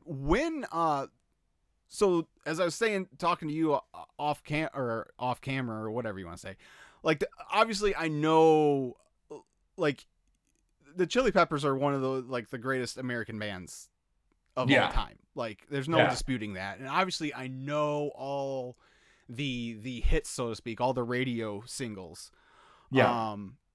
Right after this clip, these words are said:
Speaker 1: and it's not like I have a problem with, I just, they just never, they're just, they just never were one of my bands. They're like, I,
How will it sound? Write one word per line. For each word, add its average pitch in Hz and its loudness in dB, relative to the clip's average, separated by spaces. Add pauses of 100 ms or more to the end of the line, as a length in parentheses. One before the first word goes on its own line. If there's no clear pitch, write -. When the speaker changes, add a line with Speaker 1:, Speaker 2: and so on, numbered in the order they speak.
Speaker 1:
and 156 2
it's 147 0
not 202 4
like 151 6
I 117 2
have 110 -4
a 98 -20
problem 190 4
with, 147 -6
I 156 0
just, 190 -6
they 185 4
just 175 -4
never, 214 0
they're 175 0
just, 175 -8
they 156 4
just 160 -2
never 170 0
were 156 0
one 147 -2
of 139 0
my 131 0
bands. 101 -10
They're 127 -6
like, 123 -4
I, 120 -8